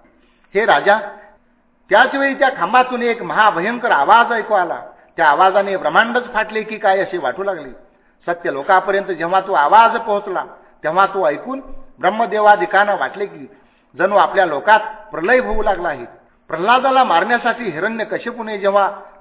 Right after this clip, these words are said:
जोरात उडी मारली, तेव्हा दैत्य सेनापतींचा सुद्धा भयाने थरकाप उडवून देणारा तो अद्भुत आणि अपूर्व आवाज त्याने ऐकला. पण हा आवाज करणारा कोणी त्या सभेत त्याला दिसला नाही. आपले सेवक प्रल्हाद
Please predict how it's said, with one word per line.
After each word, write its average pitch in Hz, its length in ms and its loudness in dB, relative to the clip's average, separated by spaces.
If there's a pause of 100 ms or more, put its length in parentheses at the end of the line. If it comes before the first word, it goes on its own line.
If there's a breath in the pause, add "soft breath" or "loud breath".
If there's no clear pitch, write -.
जोरात 185 340 0
उडी 151 220 -8
मारली, 185 300 -4 (760 soft breath)
तेव्हा 208 220 2
दैत्य 220 400 -4
सेनापतींचा 233 720 -2
सुद्धा 190 360 0
भयाने 185 400 -4
थरकाप 240 500 0
उडवून 208 280 -8
देणारा 185 440 0 (300)
तो 180 60 0
अद्भुत 208 380 0
आणि 214 180 0
अपूर्व 214 340 -4
आवाज 190 320 4 (140)
त्याने 151 200 -6
ऐकला. 139 280 -8 (600 soft breath)
पण 180 140 -2
हा 180 140 4
आवाज 226 520 6
करणारा 220 380 2
कोणी 196 500 -4
त्या 180 180 0
सभेत 151 300 -4
त्याला 196 300 -2
दिसला 170 300 -8
नाही. 160 160 -12 (540)
आपले 233 280 2
सेवक 240 280 -2
प्रल्हाद 208 440 2